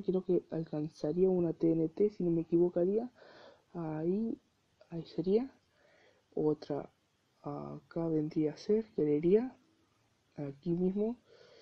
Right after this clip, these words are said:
Dime que lo estoy midiendo bien. Ahí vendría esto ahí. Y luego vendría esto ahí. Acá. No, acá mejor. No,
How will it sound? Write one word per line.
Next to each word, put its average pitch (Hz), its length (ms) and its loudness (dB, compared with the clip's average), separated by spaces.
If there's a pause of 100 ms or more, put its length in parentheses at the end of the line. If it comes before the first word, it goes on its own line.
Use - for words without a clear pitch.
(300)
Dime 185 300 4
que 170 100 4
lo 170 60 4
estoy 175 180 4
midiendo 165 720 2
bien. 190 320 2 (1300)
Ahí 170 240 0
vendría 160 420 0
esto - 340 -6
ahí. 196 400 0 (1300)
Y 196 340 -2
luego 170 600 4
vendría 151 440 -2 (120)
esto 156 440 -4
ahí. 143 420 -2 (480)
Acá. 175 460 -6 (1040)
No, - 220 -10
acá 151 260 -6
mejor. - 360 -10 (360)
No, 151 220 -10